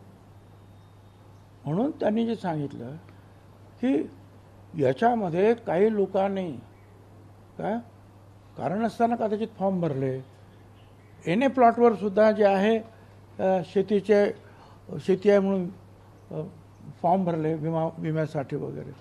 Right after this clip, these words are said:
तर या गोष्टीसाठी थांबल्या पाहिजेत ना. या गोष्टी जर थांबल्या तर पाच पंचवीस टक्के खर्च कमी होईल सगळ्याच गोष्टीत. आणि मग ती जी आहे ती योजना करताना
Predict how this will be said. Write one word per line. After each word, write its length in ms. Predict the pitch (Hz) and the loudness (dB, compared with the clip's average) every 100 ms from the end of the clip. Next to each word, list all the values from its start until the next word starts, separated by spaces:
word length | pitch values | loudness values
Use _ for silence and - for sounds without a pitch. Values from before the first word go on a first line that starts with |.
| - - - - - - | -20 -20 -20 -20 -20 -8
तर 40 | 139 | 0
या 220 | 143 220 | 2 2
गोष्टीसाठी 600 | 226 208 240 - 214 214 | 0 -4 -8 -6 -6 -6
थांबल्या 260 | 180 208 240 | -6 -6 -6
पाहिजेत 280 | 240 233 226 | -6 -6 -8
ना. 120 | 214 - - - - - | -10 -12 -18 -20 -20 -4
या 160 | 175 254 | 2 4
गोष्टी 300 | 262 247 247 | 2 -2 0
जर 100 | 254 214 | -2 0
थांबल्या 440 | 190 165 151 143 - - - - - - | -4 -2 -4 -6 -12 -20 -20 -20 -20 -12
तर 60 | - | 0
पाच 260 | 214 240 | 2 0
पंचवीस 380 | 226 254 269 277 | 0 0 0 -2
टक्के 220 | 269 254 254 | -4 -2 -2
खर्च 160 | 240 226 | -2 -2
कमी 320 | 262 240 226 | -2 0 0
होईल 260 | 185 135 - - - - - - - - | 0 -4 -8 -20 -20 -20 -20 -20 -20 -6
सगळ्याच 260 | 202 220 240 | 0 2 2
गोष्टीत. 280 | 208 - 170 - - - - | -2 -6 -14 -14 -20 -20 -8
आणि 160 | 196 240 | -2 2
मग 200 | 240 269 - | 2 0 0
ती 100 | 277 | 0
जी 100 | 262 | 2
आहे 280 | 220 170 190 - - - - - - - - - - - - | 0 -2 -6 -10 -20 -20 -20 -20 -20 -20 -20 -20 -20 -20 2
ती 260 | 254 269 - | 4 4 4
योजना 500 | 185 190 185 214 269 | 6 6 6 4 4
करताना 640 | 277 220 196 202 170 143 | 4 0 4 2 2 -4